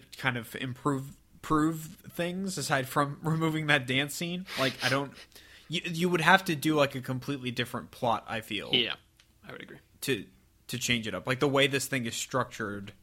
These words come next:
Speaker 1: I feel like if you tried to change, like, one major aspect, you just have to change everything.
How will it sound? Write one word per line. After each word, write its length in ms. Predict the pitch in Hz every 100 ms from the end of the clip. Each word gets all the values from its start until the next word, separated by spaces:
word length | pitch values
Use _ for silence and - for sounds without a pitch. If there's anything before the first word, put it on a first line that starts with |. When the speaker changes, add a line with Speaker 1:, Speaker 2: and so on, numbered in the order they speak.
| _ _ _ _ _ _ _ -
Speaker 1:
I 40 |
feel 140 | - 135
like 140 | 123
if 100 | 120
you 160 | 123 110
tried 320 | - - 127 117
to 80 |
change, 340 | 110 - 127 120
like, 200 | 117 113
one 240 | 113 113
major 260 | 117 117 113 -
aspect, 480 | 120 117 - 123 120
you 60 | 110
just 220 | 113 -
have 120 | 107
to 100 | -
change 220 | - 107
everything. 420 | 95 104 107 123